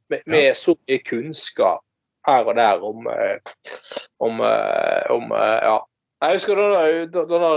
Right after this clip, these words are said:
Speaker 1: jeg hørte tilfeldigvis da når, den der Kosovo-krigen begynte i, var det i nittini? Var ikke det, eh, noe sånt?
Speaker 2: Jeg har
Speaker 1: Eh,
Speaker 2: mistet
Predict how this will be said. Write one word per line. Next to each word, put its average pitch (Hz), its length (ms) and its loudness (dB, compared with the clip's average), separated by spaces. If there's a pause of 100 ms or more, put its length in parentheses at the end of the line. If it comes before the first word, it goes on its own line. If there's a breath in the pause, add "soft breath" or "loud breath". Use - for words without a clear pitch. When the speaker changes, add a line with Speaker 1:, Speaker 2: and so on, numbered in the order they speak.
Speaker 1:
jeg 147 240 0
hørte 151 220 -8
tilfeldigvis 151 340 -2
da 160 60 -4
når, 143 220 0 (100)
den 143 320 -10
der 151 220 2
Kosovo-krigen 110 1040 0 (100)
begynte 110 340 -2
i, 104 200 -2
var 110 160 -2
det 107 100 2
i 113 80 -2
nittini? 120 420 -2 (760)
Var 120 80 4
ikke 123 160 2
det, 113 80 4 (920)
eh, - 520 -6 (220)
noe 123 140 0
sånt? 131 280 -2 (1000 soft breath)
Speaker 2:
Jeg 117 200 2
har 120 100 4
Speaker 1:
Eh, 110 40 4
Speaker 2:
mistet 110 340 0